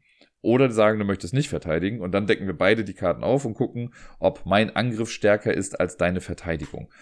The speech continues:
Wenn das beides gleich ist, dann zählt der Kampf für mich auch als verloren, wenn ich angegriffen habe, weil ein Kampf gilt für die angreifende Person nur dann als gewonnen, wenn man mindestens einen Schaden gemacht hat durch diesen Kampf. Dann gibt's aber noch ein paar Effekte. Diese Karten, die wir aufdecken, haben nicht nur irgendwelche Kampfwerte, sondern auch noch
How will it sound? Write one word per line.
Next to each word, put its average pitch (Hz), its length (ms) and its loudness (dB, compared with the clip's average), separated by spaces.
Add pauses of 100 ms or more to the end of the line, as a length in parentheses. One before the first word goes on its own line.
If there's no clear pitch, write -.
(480)
Wenn 98 380 0
das 87 140 -6
beides 87 260 2
gleich 123 300 4
ist, - 340 0
dann 92 120 0
zählt 117 460 2
der 113 80 0
Kampf 110 300 -6
für 107 140 -2
mich 120 280 -2
auch 107 180 2
als 95 240 -2
verloren, 110 540 2
wenn 90 120 -4
ich 80 140 -8
angegriffen 87 480 -8
habe, 95 300 -2
weil 104 300 2 (280)
ein 85 160 -4
Kampf 113 420 -2
gilt 113 260 2
für 104 320 2
die - 100 -2
angreifende 117 440 0
Person 104 340 -2
nur 92 100 -4
dann 95 200 2
als 90 200 -2
gewonnen, 95 460 -2
wenn 90 140 2
man 98 120 0
mindestens 92 400 -4
einen 76 160 -2
Schaden 76 300 -2
gemacht 67 300 -8
hat 71 120 -14
durch 69 140 -6
diesen 65 220 -10
Kampf. - 300 -18 (1300)
Dann 110 80 2
gibt's 147 140 4
aber 143 100 4
noch 131 100 4
ein 123 60 -6
paar 123 140 4
Effekte. 143 320 0
Diese 92 160 -8
Karten, 120 280 0
die 107 80 -2
wir 95 60 0
aufdecken, 113 340 0
haben 113 140 -2
nicht 110 160 -6
nur 113 80 0
irgendwelche 95 240 -2
Kampfwerte, 123 420 0
sondern 104 300 0
auch 85 80 -2
noch 95 260 -4